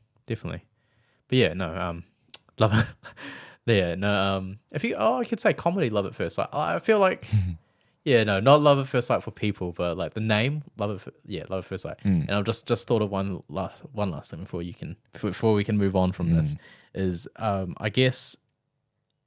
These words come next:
Speaker 1: like, finishing my first half marathon,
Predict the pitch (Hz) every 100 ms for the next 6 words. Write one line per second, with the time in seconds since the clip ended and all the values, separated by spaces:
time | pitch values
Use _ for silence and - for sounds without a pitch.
0 | _ - 95 98 92 - _ _ _ -
1 | 131 113 117 104 101 - 101 92 - 87
2 | - 87 - - -